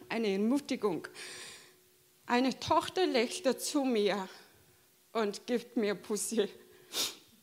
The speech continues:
Und eine Nachbarin fragte mich, ob es mir gut geht. Jemand in der Gemeinde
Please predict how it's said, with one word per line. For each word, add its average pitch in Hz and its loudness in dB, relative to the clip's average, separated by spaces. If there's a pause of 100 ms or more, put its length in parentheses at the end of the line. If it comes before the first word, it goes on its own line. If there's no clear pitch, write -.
(1040)
Und 262 6
eine 240 6
Nachbarin 262 0
fragte 214 4
mich, 196 0 (320)
ob 196 0
es 214 -2
mir 196 0
gut - -4
geht. - -2 (1800)
Jemand 247 4 (1400)
in 233 6
der 226 8
Gemeinde 202 2